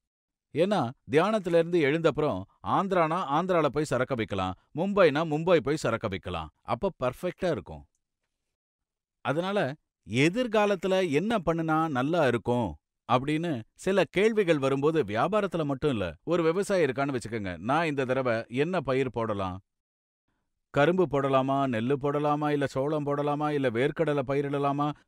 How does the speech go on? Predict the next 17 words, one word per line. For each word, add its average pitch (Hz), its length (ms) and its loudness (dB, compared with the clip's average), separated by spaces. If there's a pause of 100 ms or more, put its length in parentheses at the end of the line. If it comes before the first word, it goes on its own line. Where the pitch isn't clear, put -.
பஞ்சு 131 340 0
போடலாமா, 147 640 0
பருத்தி 143 380 0
போடலாமான்னா?" 143 720 2 (800)
தியானம் 214 460 2
செஞ்சா 156 400 2 (160)
எது 185 320 2
போட்டா 180 320 2 (100)
கரெக்டா 147 360 2
வரும், 113 420 -2 (720)
மழை 165 340 2
எப்படி 147 240 0
வரப்போகுது, 101 720 -2 (120)
மார்க்கெட்ல 151 500 0
விலை 127 280 2
எப்படி 110 280 0
இருக்கும், 95 480 -4